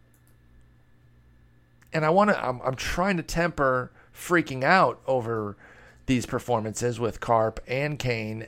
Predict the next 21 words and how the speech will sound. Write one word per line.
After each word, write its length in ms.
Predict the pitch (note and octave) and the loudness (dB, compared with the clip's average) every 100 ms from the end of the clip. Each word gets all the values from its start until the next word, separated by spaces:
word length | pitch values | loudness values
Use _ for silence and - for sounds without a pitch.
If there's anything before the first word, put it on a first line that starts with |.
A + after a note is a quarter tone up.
| - | -10
and 200 | A#2 A2 | -8 -6
say, 280 | - B2 G#2+ | 0 0 2
"Oh, 180 | B2+ B2 | 2 2
you 140 | G2+ F#2 | 0 -10
know," 80 | - - _ _ - _ - - - | -16 -20 _ _ -20 _ -20 -20 -6
I'm 60 | C3 | -4
not 100 | B2 | -2
saying, 200 | A2+ G#2+ | -4 0
"Oh, 200 | - A2+ | 0 2
take 240 | - D#3 | 0 0
'em 140 | C3+ A#2+ | -2 -8
three 220 | D#3 C#3+ | -4 -2
hundred 340 | C#3 C3+ A#2 | 0 0 -2
or 80 | A2+ | 0
later 400 | A#2+ B2+ B2 B2 | 2 2 2 0
or, 360 | A#2+ A2 G2+ - | 0 -2 -2 -4
or 120 | A2 | -6
don't 260 | G2 A#2+ A#2 | 0 0 0
even 200 | A2 A2 | -4 -6
take 260 | G#2 G2 | -6 -6
'em." 160 | F2+ | -10